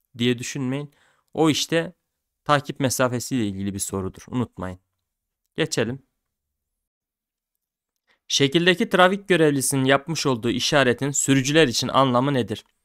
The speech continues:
Dur, hızlan, yavaşla, sağa yanaş. Şeklimizi inceleyelim.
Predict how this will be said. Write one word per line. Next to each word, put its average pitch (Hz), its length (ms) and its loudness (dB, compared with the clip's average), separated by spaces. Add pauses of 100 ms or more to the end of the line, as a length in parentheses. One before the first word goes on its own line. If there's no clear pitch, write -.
(640)
Dur, 156 340 4 (420)
hızlan, 131 560 0 (100)
yavaşla, 135 560 2
sağa 127 360 4
yanaş. 101 400 -6 (1900)
Şeklimizi 202 600 2
inceleyelim. 151 640 2